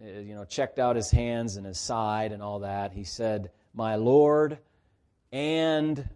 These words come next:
my God." Now, please don't accuse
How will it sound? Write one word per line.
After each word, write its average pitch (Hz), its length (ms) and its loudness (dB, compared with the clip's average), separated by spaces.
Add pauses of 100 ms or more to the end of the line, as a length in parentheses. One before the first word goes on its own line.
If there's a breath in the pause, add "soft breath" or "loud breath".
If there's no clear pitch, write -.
(100)
my 120 260 -6
God." 101 560 -4 (800)
Now, 107 160 -8
please 120 760 0
don't 123 360 -2 (440)
accuse 120 840 -2